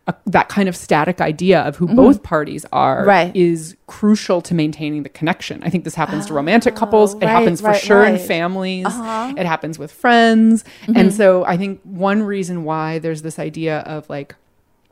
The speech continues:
Speaker 1: changing your personality is bad is
Speaker 2: Mm-hmm.
Speaker 1: because it's sort of like, was that a lie before?
Speaker 2: Right.
Speaker 1: Is this a real friendship if all this change has occurred? Like,
Speaker 2: Mm-hmm.
Speaker 1: is what we have still relevant and
Speaker 2: Mm-hmm.
Speaker 1: real?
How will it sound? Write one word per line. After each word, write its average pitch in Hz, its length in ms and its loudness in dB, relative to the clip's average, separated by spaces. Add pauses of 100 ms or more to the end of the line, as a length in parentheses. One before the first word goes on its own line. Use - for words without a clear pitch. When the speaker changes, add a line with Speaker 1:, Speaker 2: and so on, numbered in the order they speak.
(260)
Speaker 1:
changing 185 520 0
your 165 100 -4
personality 151 800 -6
is 143 160 -14
bad 170 560 2
is - 120 2
Speaker 2:
Mm-hmm. 233 160 4
Speaker 1:
because 170 240 -6
it's - 100 -16
sort 165 220 -6
of 160 100 -10
like, 147 240 -8 (260)
was 156 140 0
that 147 140 0
a 147 40 0
lie 143 280 -2
before? 294 560 -2
Speaker 2:
Right. 175 360 0 (140)
Speaker 1:
Is 185 160 2
this 190 180 4
a 202 60 2
real 180 240 -2
friendship 320 640 -4
if 208 160 2
all 185 140 4
this 175 160 -4
change 185 320 -4
has 247 160 -4
occurred? 285 560 -2
Like, 208 180 4
Speaker 2:
Mm-hmm. 190 160 -10 (100)
Speaker 1:
is 170 140 -4
what 185 140 -4
we 190 100 -8
have 170 300 -8
still 180 200 -2
relevant 185 640 -4
and 165 120 -10
Speaker 2:
Mm-hmm. 254 100 -2
Speaker 1:
real? 202 420 0